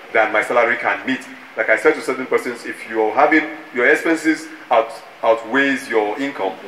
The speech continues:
then revisit your expenses, re-examine them and bring your expenses down. Uh, a friend said you also, you look at for other jobs, right, that can boost your, your income to match up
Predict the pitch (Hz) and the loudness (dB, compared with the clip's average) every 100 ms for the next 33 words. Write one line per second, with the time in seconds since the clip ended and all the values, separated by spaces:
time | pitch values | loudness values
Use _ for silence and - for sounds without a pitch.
0 | - 120 120 120 113 120 113 156 160 165 | -4 0 0 -2 -4 -4 0 2 2 0
1 | 120 123 127 127 127 113 110 104 104 135 | 2 2 2 -4 -4 -6 -2 -2 2 2
2 | 151 147 117 107 110 107 123 120 - - | 4 2 0 0 -2 0 -2 -2 -10 -18
3 | - 113 113 120 120 107 90 135 139 - | -8 2 2 2 -2 -4 -4 0 0 0
4 | - - - 117 113 110 113 131 160 139 | -10 -18 -2 4 6 6 4 2 2 4
5 | 135 123 117 131 165 139 135 135 - 147 | 0 2 4 4 2 -6 -4 -2 2 2
6 | 127 117 113 101 92 - - - - - | 4 4 4 4 -2 -10 -18 -20 -20 -20
7 | - - - - - 143 143 139 143 151 | -20 -20 -20 -4 2 4 6 6 6 6
8 | - - - - - - - - - - | 4 -2 -12 -16 -20 -20 -20 -20 -20 -20
9 | - - - 120 113 - 123 120 110 110 | -20 -12 2 4 4 2 -2 0 -2 0
10 | 135 131 120 113 104 90 - - - 113 | -4 -2 2 4 4 0 -8 -18 -2 0
11 | 127 165 120 101 - 113 131 143 139 | 2 2 0 -2 -4 -2 2 4 2